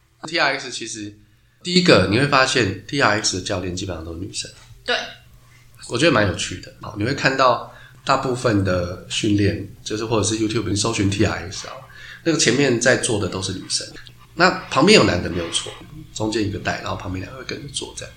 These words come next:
Speaker 1: 可是在中间那个通常都是女生。
Speaker 2: 嗯。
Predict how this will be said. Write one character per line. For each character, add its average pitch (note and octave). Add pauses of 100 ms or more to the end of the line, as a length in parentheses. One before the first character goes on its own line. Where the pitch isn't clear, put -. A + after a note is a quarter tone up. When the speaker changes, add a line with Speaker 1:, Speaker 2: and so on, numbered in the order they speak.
Speaker 1:
可 -
是 D3+ (320)
在 E3+
中 E3
间 D#3
那 D3+
个 -
通 A#2+
常 F#2+
都 G2
是 G2+
女 G2+
生。 - (240)
Speaker 2:
嗯。 A#3